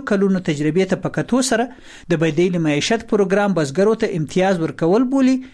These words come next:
او د افغانستان په ټولو ولایتونو کې پر متوازن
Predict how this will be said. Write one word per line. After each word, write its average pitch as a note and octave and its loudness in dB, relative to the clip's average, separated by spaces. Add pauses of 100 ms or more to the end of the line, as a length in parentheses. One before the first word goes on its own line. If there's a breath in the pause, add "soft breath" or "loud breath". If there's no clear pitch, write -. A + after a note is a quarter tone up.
(160 loud breath)
او F3 2
د D3+ 2
افغانستان E3 -2
په - -6
ټولو D4+ 2
ولایتونو F3 0
کې A#3 0
پر F#3+ 2
متوازن D#3 0